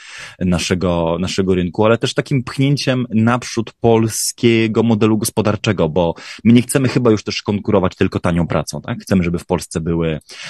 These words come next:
nowoczesne fabryki, żeby polski biznes się rozwijał, ale też żeby po prostu, em, jak to się mówi modnie dzisiaj, w łańcuchach wartości zająć, e, wyższe miejsce. No i tego się nie da zrobić po prostu obcinając podatki.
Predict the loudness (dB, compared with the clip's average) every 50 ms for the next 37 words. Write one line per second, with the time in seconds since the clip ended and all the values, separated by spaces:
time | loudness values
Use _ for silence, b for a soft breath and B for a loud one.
0 | B B 2 2 2 2 0 -2 -2 -2 -2 -2 -2 0 2 2 2 2 0 -4
1 | -2 -2 -2 -4 -2 -2 -2 -4 -4 -4 -10 -10 -8 -6 -4 -4 -4 -4 -4 -4
2 | -4 -4 -4 -4 -4 -2 0 2 4 4 4 4 4 4 2 2 0 0 -2 -2
3 | -2 -2 -2 -2 -4 -4 -4 -4 -6 -2 2 2 2 2 0 B B B B B
4 | B B -6 -6 -4 -4 -4 -4 -4 -2 -2 -2 2 4 4 6 6 6 6 6
5 | 4 2 2 0 0 0 0 -2 -2 -2 -2 -2 0 0 0 -2 -4 -4 -4 0
6 | 2 2 0 0 0 0 0 0 2 2 2 0 0 -4 -10 -6 -4 -2 0 0
7 | 2 0 0 -2 -4 -6 -6 -6 -6 -6 -4 -2 -2 -2 -2 -4 -4 -2 0 0
8 | 0 -2 -2 -2 0 0 0 0 -2 -4 -8 -12 -10 -8 -6 -4 -2 -2 -4 -4
9 | B B B B B B B B -2 0 0 0 0 2 2 2 4 4 2 2
10 | 2 0 0 0 -2 -4 -4 -6 -4 -6 -6 -4 -2 -2 0 0 -2 -2 -4 -4
11 | 0 2 2 2 2 2 -2 -2 -4 -4 -4 -6 _ _ _